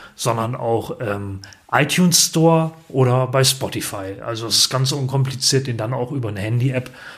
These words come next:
zu abonnieren und den Podcast dann beim Rasenmähen, beim Essen kochen, auf dem Weg zur Arbeit, im Auto oder beim Spazierengehen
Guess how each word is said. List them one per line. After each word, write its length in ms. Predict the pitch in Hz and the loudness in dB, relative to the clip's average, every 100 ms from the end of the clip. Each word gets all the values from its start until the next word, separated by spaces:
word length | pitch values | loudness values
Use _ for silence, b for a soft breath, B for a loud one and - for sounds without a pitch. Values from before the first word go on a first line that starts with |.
| B B | B B
zu 180 | - 147 | -2 0
abonnieren 680 | 113 110 117 135 165 196 B B B B | 0 0 4 6 6 2 B B B B
und 380 | - 135 143 135 | 0 2 2 -2
den 120 | 113 | -4
Podcast 760 | - 110 - 120 127 135 - 123 | -4 -6 -4 -2 2 4 2 -2
dann 460 | 110 117 117 120 | -8 -8 -10 -12
beim 180 | 113 107 | -10 -8
Rasenmähen, 880 | 107 113 117 120 120 120 120 117 117 | 0 2 4 2 2 0 0 -4 -6
beim 200 | 104 101 | -12 -10
Essen 300 | 117 - 104 | -6 -4 -4
kochen, 440 | 110 95 107 104 95 B B B | -6 -8 -8 -12 -16 B B B
auf 220 | 117 - | -8 -4
dem 220 | 131 113 | -2 -2
Weg 400 | 107 107 110 - - _ _ _ | 0 0 0 -8 -18 _ _ _
zur 240 | - 151 135 | 2 2 4
Arbeit, 380 | 135 135 127 123 | 4 6 4 2
im 140 | 127 | -4
Auto 320 | 143 151 139 | 0 0 0
oder 380 | 127 127 143 143 | -2 -2 -2 -2
beim 180 | 131 117 | -2 -4
Spazierengehen 840 | - 117 - 107 104 101 95 90 | -6 -4 -4 -4 -6 -12 -14 -16